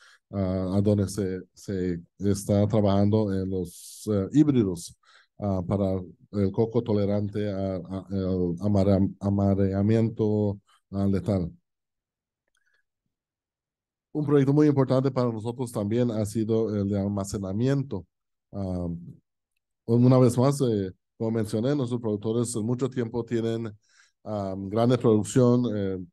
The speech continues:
producción de cebolla o de papa, y no tienen, eh, el, el, el almacenamiento. Tuvimos la oportunidad de poder llevar a cabo un proyecto juntamente con el,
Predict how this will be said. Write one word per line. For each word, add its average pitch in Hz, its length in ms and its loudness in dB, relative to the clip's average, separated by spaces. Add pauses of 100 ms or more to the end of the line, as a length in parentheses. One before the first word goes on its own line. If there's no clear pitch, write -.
producción 104 400 4
de 104 80 2
cebolla 110 640 2
o 101 100 -2
de 95 120 -2
papa, 110 460 -2 (600)
y 110 200 0
no 113 160 2
tienen, 113 600 0
eh, 98 320 -2
el, 98 220 -4 (120)
el, 90 440 -4
el 101 140 0
almacenamiento. 98 1000 2 (880)
Tuvimos 113 460 2
la 117 60 0
oportunidad 107 540 -2
de 107 220 0
poder 107 300 -4
llevar 107 240 -2
a 101 80 -4
cabo 107 480 -4 (100)
un 110 220 -6
proyecto 104 480 -2
juntamente 104 640 -4
con 101 260 0
el, 92 340 -2